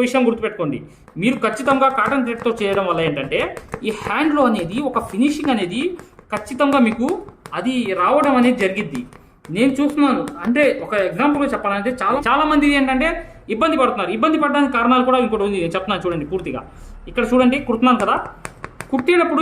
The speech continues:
ఇలా ఇలా ఇస్తున్నారు, హోల్స్ పడుతుంది. హోల్స్ పడుతుంది అంటే ఏంటి ప్రాబ్లము? సూది ప్రాబ్లం ఒకటి ఉండిద్ది, క్లాత్ ప్రాబ్లం కూడా ఉండిద్ది. హోల్స్ పడడం వల్ల మీకు ఎటువంటి సంబంధం లేదు.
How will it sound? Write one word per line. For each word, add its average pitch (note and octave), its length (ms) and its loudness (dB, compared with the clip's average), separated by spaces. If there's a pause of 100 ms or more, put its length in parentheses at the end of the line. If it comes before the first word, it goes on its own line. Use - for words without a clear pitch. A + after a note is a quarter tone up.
ఇలా C#4 160 4
ఇలా C4 100 2 (100)
ఇస్తున్నారు, B3+ 380 2
హోల్స్ C#4+ 220 2
పడుతుంది. F#3 320 -2 (580)
హోల్స్ C#4+ 240 2
పడుతుంది B3+ 300 4
అంటే A3+ 160 0
ఏంటి - 220 -10
ప్రాబ్లము? F#3+ 340 -2 (240)
సూది F#3+ 260 0
ప్రాబ్లం E3+ 300 2
ఒకటి D#3 200 -2
ఉండిద్ది, C3+ 300 -2 (440)
క్లాత్ G3 340 0
ప్రాబ్లం G3 300 2
కూడా F3+ 160 4
ఉండిద్ది. D3 340 -4 (420)
హోల్స్ B3 360 4
పడడం A3 280 2
వల్ల G3+ 140 2 (120)
మీకు F#3 180 -4 (180)
ఎటువంటి G#3 280 -4 (100)
సంబంధం F#3+ 400 0
లేదు. D3 180 -2